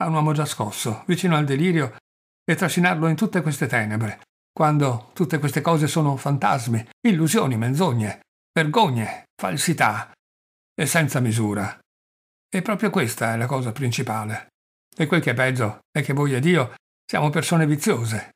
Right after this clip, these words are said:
dissimulatrici e vili. Volete che vi dimostri ora che voi non siete mio amico, che anzi mi odiate con tutte le forze e che mentite e lo sapete. Siete venuto a prendermi, m'avete condotto laggiù,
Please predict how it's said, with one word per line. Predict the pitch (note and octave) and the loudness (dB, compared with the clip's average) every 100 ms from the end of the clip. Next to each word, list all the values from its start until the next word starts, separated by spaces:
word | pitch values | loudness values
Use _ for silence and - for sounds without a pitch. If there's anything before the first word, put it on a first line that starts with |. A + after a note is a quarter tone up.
| _ | _
dissimulatrici | F3+ - F3 F3 D#3 A3+ G3 G3 | -2 2 4 4 4 4 4 2
e | |
vili. | C3 B2+ F#2+ G2 - _ _ _ _ _ _ _ _ _ _ - | 2 -2 -6 -10 -14 _ _ _ _ _ _ _ _ _ _ -2
Volete | E3 D3+ | 0 0
che | D3+ | 0
vi | C#3+ | 2
dimostri | C#3+ C#3+ G3 - A2+ | 2 2 0 -2 -2
ora | B2+ A#2 G#2+ - _ _ _ _ | 0 0 -4 -12 _ _ _ _
che | - | 0
voi | F3 F3+ | 2 4
non | D3+ | 2
siete | C#3+ G#3 E3+ A#2+ | 2 0 0 -2
mio | A2+ A#2 | -4 0
amico, | C#3+ B2+ A2+ G2+ - _ | 2 0 -2 -6 -12 _
che | _ - | _ -2
anzi | - F#3 - D3 A#2 | 2 2 2 -2 -2
mi | - | 0
odiate | E3 F3 E3 C#3+ | 2 2 2 0
con | D3+ | 0
tutte | D3 G3 E3 | 0 2 0
le | D3 | 2
forze | F#3+ G#3 - F#3 - - _ | 2 0 2 0 0 -16 _
e | - | -2
che | F#3+ G#3 | 2 4
mentite | F#3+ E3+ B3+ G3+ F#3 - - | 4 6 4 6 2 0 -4
e | A#3 | 2
lo | G3+ | 4
sapete. | D3+ C3 A2 G2+ G2+ G#2 - _ _ _ _ _ _ _ _ | 4 2 -2 -2 -2 -2 -4 _ _ _ _ _ _ _ _
Siete | - F3+ E3+ | -2 0 2
venuto | D#3 F3 F3 | 2 4 2
a | |
prendermi, | C3+ A2 A2+ A2+ A2+ A2+ - | 2 0 0 0 0 -2 -4
m'avete | C#3 C#3+ D3 | -2 0 0
condotto | C3+ C#3 C#3 D3 | 0 0 0 0
laggiù, | C3+ C#3 G#3 | 0 2 0